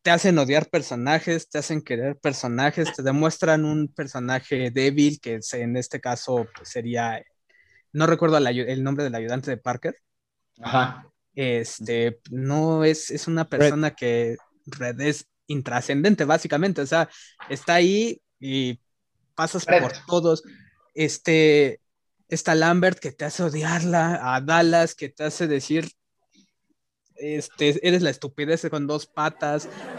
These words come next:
Speaker 1: Ash, que de plano dices, "Te odio, cabrón". O sea,
Speaker 2: Sí, sí.
Speaker 1: y esa, esa intensidad que te da el saber que hay algo, pero no lo ves,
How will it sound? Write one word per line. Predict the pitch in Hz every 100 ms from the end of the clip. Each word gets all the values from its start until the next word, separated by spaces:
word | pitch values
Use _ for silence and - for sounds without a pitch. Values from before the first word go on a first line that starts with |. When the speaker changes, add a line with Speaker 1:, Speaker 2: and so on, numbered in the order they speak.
| -
Speaker 1:
Ash, | 151 165 180
que | - 131
de | 131 123
plano | - 156 160 165 160
dices, | 151 160 139 - _
"Te | 147
odio, | 196 202 175
cabrón". | 151 139 135 131 123 -
O | 131
sea, | 147 151 151 147 139
Speaker 2:
Sí, | 220 185 - - - - - _
sí. | - 370 - - - - - 151 143 - _ - -
Speaker 1:
y | 175 160
esa, | 160 196 196
esa | 151 175 220
intensidad | - 143 - 139 143 175
que | 185
te | - 123
da | 127 143 151 151 -
el | 123 117
saber | 113 135 120 147 151 _ _ -
que | 147
hay | 156 165
algo, | 156 156 156
pero | 139 208
no | 147
lo | 165 151
ves, | 143 - -